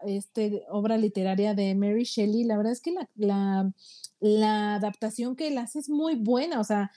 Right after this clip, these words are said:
sale Helena Bonham Carter como su esposa, sale Robert De Niro como el monstruo. Es una película maravillosa,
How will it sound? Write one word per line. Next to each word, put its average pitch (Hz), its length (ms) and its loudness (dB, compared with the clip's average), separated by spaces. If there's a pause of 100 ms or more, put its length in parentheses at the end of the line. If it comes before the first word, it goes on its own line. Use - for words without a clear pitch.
(200)
sale 262 640 2
Helena 226 360 0
Bonham 247 280 0
Carter 220 520 -2
como 185 300 -6
su 190 160 -4
esposa, 202 640 -2
sale 208 300 2
Robert 269 320 2
De 226 100 0
Niro 208 420 0
como 180 240 -2
el 180 60 -2
monstruo. 202 680 2
Es 202 120 -4
una 370 160 -4
película 220 640 2 (440)
maravillosa, 202 960 2